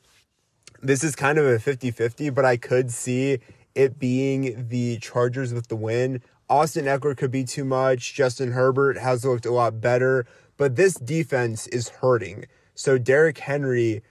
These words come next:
I wouldn't be surprised if he stiff arms Derwin James a few times. But this team right now and this game could be one that many people are surprised about what can happen.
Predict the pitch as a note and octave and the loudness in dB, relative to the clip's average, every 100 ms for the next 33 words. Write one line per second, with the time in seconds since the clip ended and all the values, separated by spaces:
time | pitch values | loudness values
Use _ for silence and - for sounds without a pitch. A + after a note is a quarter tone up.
0 | _ _ C3 D3+ F3 E3 E3+ C3+ C#3+ B2+ | _ _ 2 4 4 2 -4 -2 0 0
1 | A#2 B2+ - D#3 C#3+ C#3+ B2+ C#3 C#3 B2+ | -2 -6 -2 0 2 0 0 0 0 0
2 | C3 C#3+ G2+ G#2 G#2+ D2 G#2 - - _ | 0 -2 -6 -10 -10 -10 -12 -18 -20 _
3 | - - C3 A#2+ D3+ D#3 - C3+ C#3+ D#3+ | -20 -4 0 2 2 0 -4 -4 0 2
4 | C#3+ B2 A2+ B2 D3 D#3 C3 D3+ B2+ A#2+ | 2 2 0 0 0 0 -2 -2 -2 0
5 | C3 C#3+ A#2 - - - E3 E3 B2+ C#3+ | 2 2 0 -4 -6 2 2 2 0 -2
6 | B2+ C3+ C3 B2+ A#2 _ _ _ _ - | 0 2 2 0 -4 _ _ _ _ -2
7 | B2+ B2 C3+ B2+ C#3 B2+ - C3 C#3+ C3+ | 0 2 0 0 0 0 4 4 6 4
8 | B2 A#2+ - B2 A#2+ A#2 A2 A#2 A2+ G#2 | 0 -6 0 0 2 2 2 0 -2 -4
9 | A#2 G#2+ - - | -4 -4 -8 -16